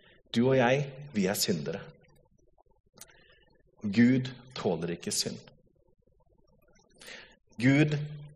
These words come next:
trenger et blodsoffer for å bygge en bro mellom meg og Gud, mellom deg og Gud. Og Jesus var trofast.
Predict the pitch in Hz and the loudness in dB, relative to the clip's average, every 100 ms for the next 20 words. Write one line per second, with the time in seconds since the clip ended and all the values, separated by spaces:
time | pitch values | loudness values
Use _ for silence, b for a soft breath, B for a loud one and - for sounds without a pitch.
0 | - - 143 104 92 135 147 - - - | -16 -2 2 4 4 0 -2 -8 -18 -10
1 | 110 110 110 113 - - - 110 - 139 | -8 -4 -2 -2 -2 -4 -4 -6 -4 -8
2 | - - _ _ _ _ _ _ _ _ | -8 -20 _ _ _ _ _ _ _ _
3 | _ _ - 120 120 117 104 107 113 123 | _ _ -2 2 4 4 4 4 4 4
4 | 139 147 - - - - 110 117 104 90 | 2 0 -6 -16 -14 -2 0 2 2 0
5 | 95 - - _ _ _ _ _ _ - | -4 -10 -20 _ _ _ _ _ _ -16
6 | 185 95 - - _ _ _ _ _ _ | -10 -10 -12 -20 _ _ _ _ _ _
7 | _ 101 101 95 85 85 - - _ _ | _ 0 0 0 0 -2 -8 -16 _ _
8 | _ - - - 1077 _ _ _ _ _ | _ -18 -18 -18 -20 _ _ _ _ _
9 | _ _ _ 659 B B B B B B | _ _ _ _ B B B B B B
10 | 906 B _ _ 932 _ _ 855 _ _ | _ B _ _ _ _ _ _ _ _
11 | _ _ _ 698 _ _ _ _ _ _ | _ _ _ _ _ _ _ _ _ _
12 | _ - 107 107 - 139 143 - - - | _ -2 2 2 0 -2 -2 -4 -6 -6
13 | 95 - 92 - 135 - - - | -6 -4 -6 -8 -10 -10 -10 -16